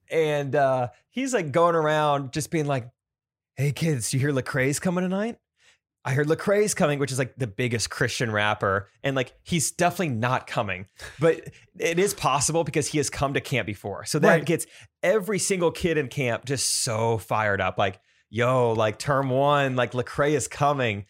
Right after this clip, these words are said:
Speaker 1: Lecrae is coming." Everyone is talking about it, like, days leading up to it. I'm like, "This is the exact opposite." Like, I had a meeting with everyone and told you specifically not to say that. That's the only thing that'll ruin this party is if kids have too high of expectations.
Speaker 2: Yeah.
Speaker 1: The entire camp,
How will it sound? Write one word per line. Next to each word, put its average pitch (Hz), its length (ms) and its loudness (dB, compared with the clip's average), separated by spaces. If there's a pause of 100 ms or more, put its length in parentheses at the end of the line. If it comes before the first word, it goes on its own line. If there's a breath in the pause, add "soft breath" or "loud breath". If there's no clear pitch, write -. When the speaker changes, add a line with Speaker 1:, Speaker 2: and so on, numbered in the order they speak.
(360 loud breath)
Speaker 1:
Lecrae 156 340 2
is 151 120 0
coming." 147 400 0 (100)
Everyone 185 460 2
is 156 100 0
talking 151 220 0
about 143 160 0
it, 123 60 -2
like, 127 200 -2 (100)
days 165 300 2
leading 139 200 0
up 120 140 2
to 131 120 0
it. 117 40 2
I'm 120 100 -2
like, 139 260 -4
"This 196 240 0
is 214 80 -6
the 240 120 -4
exact 180 360 -2
opposite." 160 320 0 (140 loud breath)
Like, 170 140 -4
I 214 80 4
had 208 200 2
a - 20 0
meeting 185 560 -2 (180)
with 180 200 -2
everyone 185 380 4
and 156 160 -2
told 240 400 0
you 247 180 -4 (240 soft breath)
specifically 233 680 -2
not 185 200 2
to 160 60 -6
say 170 160 0
that. 117 120 0
That's 160 140 -2
the 220 120 -6
only 226 240 2
thing 214 140 -2
that'll 190 160 0
ruin 165 200 0
this 147 100 0
party 107 400 0
is 151 240 -2
if 170 180 -2
kids - 220 -4
have 139 120 -6
too 185 160 -6
high 170 140 0
of 135 80 -2
expectations. 107 760 -6
Speaker 2:
Yeah. 135 220 -6 (320)
Speaker 1:
The 180 100 -4
entire 190 440 0
camp, 127 280 -2